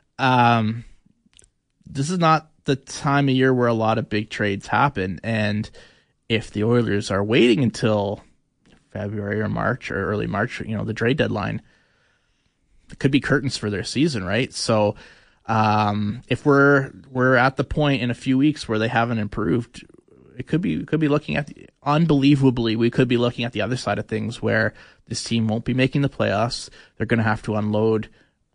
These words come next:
guys with, um, you know, manageable contracts and short, shorter terms, like a Warren Foegele, like a Cody Ceci.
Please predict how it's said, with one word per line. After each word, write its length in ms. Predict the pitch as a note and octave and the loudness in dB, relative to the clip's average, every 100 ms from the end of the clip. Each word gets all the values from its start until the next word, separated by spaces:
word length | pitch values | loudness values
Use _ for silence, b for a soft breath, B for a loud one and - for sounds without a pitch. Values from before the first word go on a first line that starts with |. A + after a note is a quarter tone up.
| _ | _
guys 380 | - G#2 A2+ - | 0 0 0 -2
with, 460 | A2+ G#2+ - - - | 0 0 -2 -14 -10
um, 520 | A2+ G#2+ G#2 G2+ A#2 - | -6 -4 -4 -6 -10 -10
you 80 | B2 | -4
know, 60 | A2+ | -2
manageable 440 | A2+ A2+ A#2 A#2+ | 0 0 0 -2
contracts 520 | - A2 A2+ A2 A2 | -2 -4 -2 -4 -4
and 100 | G2 | -8
short, 300 | - A#2 G2+ - | -4 -4 -4 -8
shorter 300 | - A2 G#2+ | -6 -4 -4
terms, 320 | - A2 A2 | -4 -6 -4
like 180 | G2+ - | -6 -4
a 80 | G#2+ | -6
Warren 320 | A#2+ A#2 A2 | -6 -6 -6
Foegele, 320 | A2 G2+ G#2 | -4 -6 -6
like 240 | G#2+ G#2 G#2 | -4 -6 -6
a 40 | |
Cody 260 | - G#2 - | -8 -6 -6
Ceci. 500 | - A2+ - G#2 | -8 -10 -8 -10